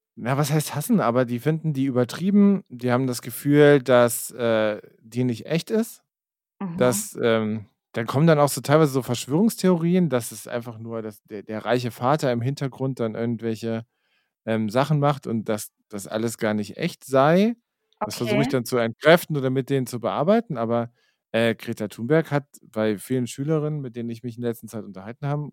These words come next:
Speaker 1: nicht so einen großen, nicht so einen großen Stellenwert. Und auch von sich aus gibt's nicht so viele Schüler, die freitags gefehlt haben.
Speaker 2: Hm.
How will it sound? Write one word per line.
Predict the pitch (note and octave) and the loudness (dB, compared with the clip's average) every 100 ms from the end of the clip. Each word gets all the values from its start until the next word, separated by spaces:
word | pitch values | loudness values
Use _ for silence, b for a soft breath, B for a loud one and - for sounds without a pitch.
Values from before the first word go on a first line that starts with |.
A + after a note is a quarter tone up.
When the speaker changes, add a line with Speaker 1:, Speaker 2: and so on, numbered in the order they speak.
| _ | _
Speaker 1:
nicht | - C3 - | -6 -4 -2
so | |
einen | F3 | -4
großen, | - F#2+ F2+ F2 - _ _ _ | -6 -10 -10 -12 -14 _ _ _
nicht | A#2+ A#2+ | -8 -4
so | C#3 | -4
einen | |
großen | - G#2 G2+ | -4 -6 -8
Stellenwert. | G2+ - G#2 G#2+ C3 D#3 | -8 -6 -4 0 2 2
Und | - G#2 | -4 -4
auch | A2+ A#2+ - _ _ _ _ _ | 2 2 0 _ _ _ _ _
von | _ B2 A2+ | _ -4 -2
sich | C3+ D3 | -4 -4
aus | E3+ F#3 F#3 | 0 0 0
gibt's | D#3 C#3+ - | -6 -8 -4
nicht | C#3+ F3+ | -2 -2
so | F#3 | -2
viele | D#3 C3+ A#2+ | -4 -2 -4
Schüler, | - A2 G#2+ | -4 -4 -4
die | G2+ G2 | -6 -10
freitags | - G2+ G2 G2+ - | -10 -10 -8 -14 -18
gefehlt | F2+ - F2+ F2+ | -20 -18 -18 -14
haben. | G2 C3+ G3 | -12 -12 -10
Speaker 2:
Hm. | G3 F#3+ F3 | -10 -8 -8